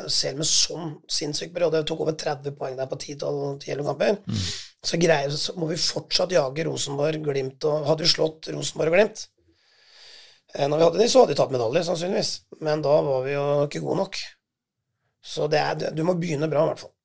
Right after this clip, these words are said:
Speaker 1: Begynne
Speaker 2: Mm.
Speaker 1: veldig bra, og ha, ta med deg mye poeng i starten, og det er, jeg kikket på det, nå husker jeg ikke helt den, det er ganske mange kamper før overgangsvinduet åpner enn i sommer. Så egentlig er det viktigst en sterk stall fra starten av, eh, enn å gjøre et godt vindu på sommeren.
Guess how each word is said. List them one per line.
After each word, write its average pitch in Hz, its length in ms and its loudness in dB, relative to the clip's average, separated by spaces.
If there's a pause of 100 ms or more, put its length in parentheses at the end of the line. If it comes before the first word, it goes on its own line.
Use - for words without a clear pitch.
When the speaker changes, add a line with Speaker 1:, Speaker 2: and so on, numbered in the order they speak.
(100)
Speaker 1:
Begynne 131 320 0
Speaker 2:
Mm. 143 80 0
Speaker 1:
veldig 131 160 -2
bra, 147 160 2
og 139 160 2
ha, 139 140 0
ta 165 240 0
med 131 100 -6
deg 135 60 -4
mye 135 140 -4
poeng 131 200 -2
i 139 40 -2
starten, - 400 -4
og 143 60 -6
det 135 100 0
er, 180 280 2 (680)
jeg 156 140 -2
kikket - 360 -2
på - 180 0
det, 170 100 0 (160)
nå 165 80 2
husker 165 280 -2
jeg 127 60 -4
ikke 147 100 -4
helt 147 80 -4
den, 151 120 2
det 160 60 2
er 156 100 0
ganske - 160 -2
mange - 220 -6
kamper - 500 -4
før - 220 -4
overgangsvinduet 147 580 -2
åpner - 240 -10
enn 143 100 -4
i 151 60 0
sommer. 165 300 2 (680)
Så - 160 -4
egentlig 143 280 2
er 185 100 4
det 147 100 -4
viktigst 147 240 -6
en 156 80 0
sterk 135 320 -2
stall 135 240 -4
fra 151 120 -4
starten - 440 -4
av, 185 80 -4 (1300)
eh, 143 400 0
enn 127 80 0
å 135 80 4
gjøre 123 160 2
et - 20 -6
godt 131 220 -8
vindu 120 240 -6
på 147 80 -6
sommeren. 139 300 0